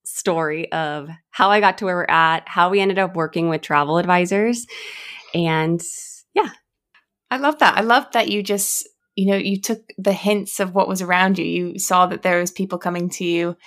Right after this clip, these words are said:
Speaker 2: um, getting recommendations. Obviously, you're very good at what you do if you're being recommended left and right by friends and family. That's always the best way to grow. But for that to then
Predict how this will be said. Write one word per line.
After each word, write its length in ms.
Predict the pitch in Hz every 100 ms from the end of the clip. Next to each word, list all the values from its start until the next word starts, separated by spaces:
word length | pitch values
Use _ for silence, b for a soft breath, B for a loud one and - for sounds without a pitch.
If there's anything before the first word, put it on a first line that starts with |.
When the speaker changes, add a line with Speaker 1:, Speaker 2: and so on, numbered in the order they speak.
| B B B
Speaker 2:
um, 240 | - 170 170
getting 280 | 196 214
recommendations. 720 | 214 196 190 170 160 165 185 180
Obviously, 380 | 185 190 -
you're 80 | 175
very 200 | 170 170
good 140 | 170 175
at 80 | 175
what 160 | -
you 100 | 170
do 140 | 170 165
if 160 | 175
you're 80 | 170
being 260 | 170 165 170
recommended 640 | 170 - 170 170 175 175
left 260 | 185 180 -
and 120 | 175
right 280 | 175 170 -
by 300 | 180 170 175
friends 360 | - 175 170
and 100 | 165 165
family. 320 | 170 165 175
That's 180 | 180 180
always 300 | 180 185 -
the 100 | 180
best 260 | 180 160 -
way 100 | 165
to 80 | 165
grow. 320 | 165 160 165
But 220 | 196 190
for 80 | 180
that 240 | 175 175
to 100 | -
then 300 | 175 170 170